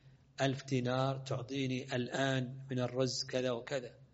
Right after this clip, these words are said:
أو من التمر كذا وكذا"، يقول لك المؤلف رحمه الله تعالى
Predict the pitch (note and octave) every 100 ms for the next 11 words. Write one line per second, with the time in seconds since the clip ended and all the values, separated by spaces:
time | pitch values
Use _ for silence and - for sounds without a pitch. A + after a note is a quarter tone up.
0 | - _ _ C3 C3+ C3 C3 B2+ - C3+
1 | C3 A2 - C3+ B2+ A#2 C3 C3+ A2+ -
2 | - - - - C3 - D3 C#3+ C3 B2+
3 | B2 B2 D3+ C#3+ B2+ - B2+ - C3+ A#2+
4 | A2 A#2 A#2+ A2+ A#2 A#2+ D3 D3+ D#3